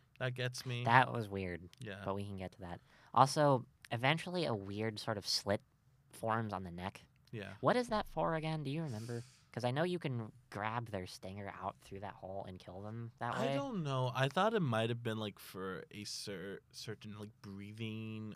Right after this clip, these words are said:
Speaker 1: or it's for something.
Speaker 2: Mm-hmm.
Speaker 1: Hopefully it wasn't for Guillermo del Toro being like, "We need a cool scene," and they had to, <laughs> which
Speaker 2: Well,
Speaker 1: it could have
Speaker 2: it
Speaker 1: been.
Speaker 2: serves some sort of purpose,
Speaker 1: Yeah.
Speaker 2: and it seem-, it gets vol-, like,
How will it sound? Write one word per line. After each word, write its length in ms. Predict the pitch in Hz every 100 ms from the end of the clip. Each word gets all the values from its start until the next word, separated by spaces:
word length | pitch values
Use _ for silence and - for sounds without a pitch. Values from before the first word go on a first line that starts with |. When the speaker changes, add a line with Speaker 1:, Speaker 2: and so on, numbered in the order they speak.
| -
Speaker 1:
or 380 | 95 87 87 - _
it's 160 | 131 127
for 180 | - 240
something. 960 | - - - 160 175 175 185 185 185 175
Speaker 2:
Mm-hmm. 280 | 101 95 92 98 _
Speaker 1:
Hopefully 580 | - 151 - 160 151
it 100 | 117
wasn't 480 | 120 120 120 123 117
for 240 | 113 104 104
Guillermo 420 | 98 104 107 104
del 160 | 98 92
Toro 280 | 104 98
being 220 | 95 104 95
like, 200 | 104 117
"We 160 | 113
need 340 | 117 120 120 120 -
a 140 | - 120
cool 340 | - 113 110
scene," 420 | 113 - 104 104
and 140 | 104 92
they 80 | 104
had 220 | - -
to, 200 | - 175
<laughs> 800 | - - - - - - - -
which 100 | 180
Speaker 2:
Well, 100 | 143 143
Speaker 1:
it 100 | 139
could 140 | 139
have 100 | 143
Speaker 2:
it 40 |
Speaker 1:
been. 100 | 135
Speaker 2:
serves 400 | 143 147 214 185
some 240 | - 147 139
sort 200 | - 110
of 120 | 92
purpose, 400 | - 95 - 92
Speaker 1:
Yeah. 80 | 98 104
Speaker 2:
and 100 | 101
it 140 | -
seem-, 220 | - 120
it 120 | 127 110
gets 220 | 139 143
vol-, 240 | 101 104 -
like, 180 | 104